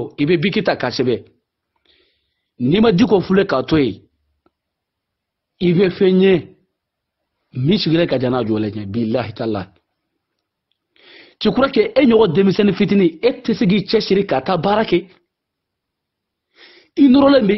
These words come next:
i fa fulan de la, nagi, nagi, nagi, nagi, nagi. E yɛrɛ kan k'a dɔn k'a fɔ ko Diko bɛ e ni barika cɛ, a bɛ e ni fɛn bɛɛ cɛ. Diko bɛ maa minnu jaabi, o tɛ e ye sa. Diko bɛ maa minnu jaabi, e tɛ.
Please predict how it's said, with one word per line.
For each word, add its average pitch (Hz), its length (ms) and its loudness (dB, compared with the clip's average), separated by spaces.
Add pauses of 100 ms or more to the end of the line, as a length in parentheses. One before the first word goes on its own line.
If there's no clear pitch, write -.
i 247 140 2
fa 156 280 0
fulan 175 380 0
de 160 120 2
la, 151 220 2
nagi, 170 360 2
nagi, 185 320 2
nagi, 185 300 2
nagi, 190 300 2
nagi. 185 360 -2 (2250)
E 285 60 0
yɛrɛ 233 280 2
kan 226 160 0
k'a 151 160 0
dɔn 156 160 2
k'a 127 140 -2
fɔ 156 160 -4
ko 180 120 2
Diko 175 300 0 (240)
bɛ 170 260 -2
e 220 80 2
ni 160 140 2
barika 139 360 -2
cɛ, 120 280 -6
a 123 120 -4
bɛ 151 220 -2
e 202 100 0
ni 160 80 2
fɛn 143 220 -2
bɛɛ 110 160 -2
cɛ. - 80 -12 (160)
Diko 277 240 -2
bɛ 208 140 2
maa 165 180 0
minnu 147 220 2
jaabi, 123 180 -2
o 123 120 0
tɛ 190 160 -6
e 208 100 2
ye 180 80 4
sa. 185 180 -8 (2250)
Diko 165 340 -2
bɛ 196 100 4
maa 151 260 0
minnu 156 320 2
jaabi, 139 480 0
e 147 100 0
tɛ. 135 180 -6